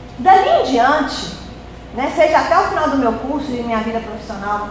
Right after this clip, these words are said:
dali pra frente, eu aprendi que imparcialidade não existe. Isso é uma lenda que me contaram lá no primeiro período. E que eu acho que vocês devem ter ouvido também.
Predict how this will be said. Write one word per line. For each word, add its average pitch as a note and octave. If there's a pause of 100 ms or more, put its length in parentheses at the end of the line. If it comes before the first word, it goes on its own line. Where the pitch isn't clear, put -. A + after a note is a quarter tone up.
dali G3+
pra F#3+
frente, C#4
eu A#3
aprendi B3
que C#4
imparcialidade A3
não G#3+
existe. - (200)
Isso -
é A3
uma A3+
lenda A#3
que A#3+
me A#3+
contaram A#3+
lá A3
no -
primeiro C#4
período. - (1200)
E A3
que A3
eu F#3+
acho F#3+
que A3
vocês A3
devem G#3
ter A#3
ouvido A3+
também. C4+